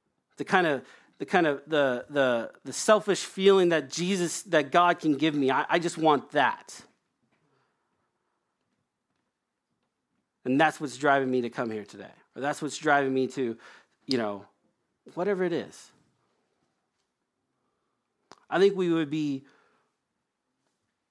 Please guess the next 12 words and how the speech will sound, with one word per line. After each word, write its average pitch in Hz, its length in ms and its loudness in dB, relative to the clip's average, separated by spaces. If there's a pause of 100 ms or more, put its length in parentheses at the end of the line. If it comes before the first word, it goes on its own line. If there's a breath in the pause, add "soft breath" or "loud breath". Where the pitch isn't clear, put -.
(920)
really 160 320 4
arrogant 147 440 0 (2000)
to 147 100 -4
not 151 180 2
confess 156 420 0
to 156 100 -6
ourselves, 113 460 -6
to 139 100 -2
not 135 160 2
admit 143 260 0
to 135 140 -6
ourselves 104 580 -10